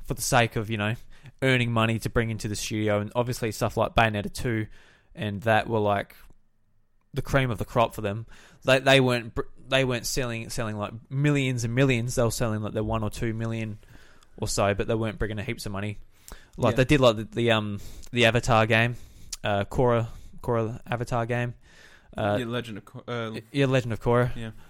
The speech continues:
Speaker 1: I feel embarrassed 'cause I forgot that. I love that series. <laughs>
Speaker 2: <laughs>
Speaker 1: Um, they did the Teenage Mutant Ninja Turtles game, uh, Transformers game. That, that they've done quite a lot of, uh, uh, licensed games.
Speaker 2: Yep.
Speaker 1: Sort of trying, you know, earn, earn, earn the money.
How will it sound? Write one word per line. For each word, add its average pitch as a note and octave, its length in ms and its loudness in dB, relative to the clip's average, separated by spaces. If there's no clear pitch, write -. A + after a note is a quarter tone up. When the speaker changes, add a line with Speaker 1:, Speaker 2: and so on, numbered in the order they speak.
Speaker 1:
I - 40 -12
feel C#3+ 160 2
embarrassed A2+ 360 4
'cause - 80 -8
I G#2 100 2
forgot G#2 260 0
that. G#2 120 4
I A2 40 4
love G#2+ 200 2
that G2+ 140 -2
series. A2+ 340 -4
<laughs> - 0 -
Speaker 2:
<laughs> E3+ 760 4
Speaker 1:
Um, C3 180 2
they C3 80 4
did C3 180 2
the C3+ 100 2
Teenage C#3 440 2
Mutant C#3 260 -2
Ninja C3+ 220 -2
Turtles C#3 400 0
game, C3+ 440 -2
uh, A#2+ 180 4
Transformers C3+ 760 0
game. C3+ 180 2
That, C3+ 160 0
that C3+ 160 0
they've B2 180 -6
done C#3 260 4
quite B2 320 4
a A#2 40 2
lot A2+ 240 6
of, A2+ 180 2
uh, G#2 280 4
uh, G#2 180 0
licensed A2+ 460 4
games. C3+ 380 -2
Speaker 2:
Yep. - 240 -8
Speaker 1:
Sort A#2 160 0
of G2+ 60 -6
trying, A2+ 360 -2
you A2+ 80 -6
know, G#2+ 100 -2
earn, B2+ 160 2
earn, C3 200 0
earn A#2+ 180 -2
the A2+ 80 -2
money. A2+ 340 0